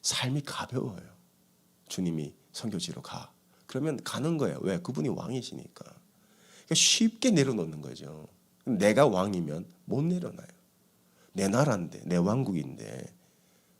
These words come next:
내가 지금까지 어떻게 여기까지 왔는데 어떻게 내려놔? 못 내려놓죠. 근데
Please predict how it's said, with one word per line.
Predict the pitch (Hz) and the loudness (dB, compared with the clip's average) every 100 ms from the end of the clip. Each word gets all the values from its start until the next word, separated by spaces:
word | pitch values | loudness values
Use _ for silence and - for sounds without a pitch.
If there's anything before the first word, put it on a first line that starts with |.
| _ | _
내가 | 107 101 | 0 4
지금까지 | - 120 117 101 82 | 4 2 2 0 0
어떻게 | 87 - 117 110 | -2 -4 2 2
여기까지 | - - 87 | 2 -2 -2
왔는데 | - - - - - - - - - _ _ _ _ _ _ _ _ - | -4 -10 -12 -12 -14 -14 -18 -20 -20 _ _ _ _ _ _ _ _ -10
어떻게 | 131 127 - | -6 -4 -2
내려놔? | 87 80 73 - - - _ _ _ _ _ _ _ _ _ _ _ _ _ _ | -2 -4 -10 -16 -20 -20 _ _ _ _ _ _ _ _ _ _ _ _ _ _
못 | - 92 | -8 -4
내려놓죠. | 101 135 135 - - - - _ _ _ _ _ _ _ | -4 -4 -6 -10 -14 -16 -20 _ _ _ _ _ _ _
근데 | - 101 107 123 - | -4 0 2 2 -2